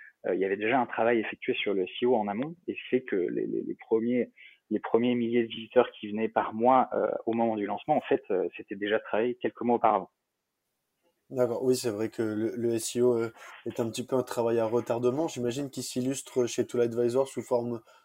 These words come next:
Speaker 2: sous forme de blog.
Speaker 1: Tout à fait, tout à fait. Il y a un blog, il y a, je peux, je pourrais t'en parler pendant des heures du S E O parce que c'est très important pour nous, mais c'est, il y a un blog, le, le, le, euh, en fait, le, le plus important, euh, c'est,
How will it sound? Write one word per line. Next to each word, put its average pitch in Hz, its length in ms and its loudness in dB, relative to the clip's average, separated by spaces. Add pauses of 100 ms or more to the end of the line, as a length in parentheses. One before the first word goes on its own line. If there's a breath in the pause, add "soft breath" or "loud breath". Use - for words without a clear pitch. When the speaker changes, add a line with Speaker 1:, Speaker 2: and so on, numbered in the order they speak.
Speaker 2:
sous - 160 -12
forme 123 280 2
de 120 100 2
blog. 170 400 4 (1040 loud breath)
Speaker 1:
Tout 175 120 2
à 151 60 10
fait, 151 200 6
tout - 240 4
à - 40 8
fait. 151 180 8
Il 180 60 10
y - 20 8
a 120 60 6
un 117 60 6
blog, 127 300 10
il 110 60 2
y 107 80 2
a, 107 120 -2
je - 140 -6
peux, 110 240 2 (340 loud breath)
je - 120 -16
pourrais 117 140 0
t'en 117 120 -4
parler 110 220 2
pendant 107 180 -6
des 117 180 -2
heures 135 120 6
du 113 120 -2
S 110 140 -4
E - 20 -4
O 123 40 -2
parce - 100 -18
que 110 120 -10
c'est 113 100 -8
très 117 220 -2
important 117 360 -4
pour 127 140 -6
nous, 156 100 -2
mais 117 240 -4
c'est, 101 200 -2 (340 loud breath)
il 107 60 -2
y 113 40 4
a 113 80 4
un 113 80 2
blog, 143 340 6
le, 104 200 2
le, 104 260 0
le, 95 320 -2
euh, 92 120 -4 (580)
en 101 80 -6
fait, - 200 -2
le, 117 80 -2
le 113 120 -4
plus 135 240 -4
important, 131 580 -2
euh, 101 160 0 (180)
c'est, 92 80 -14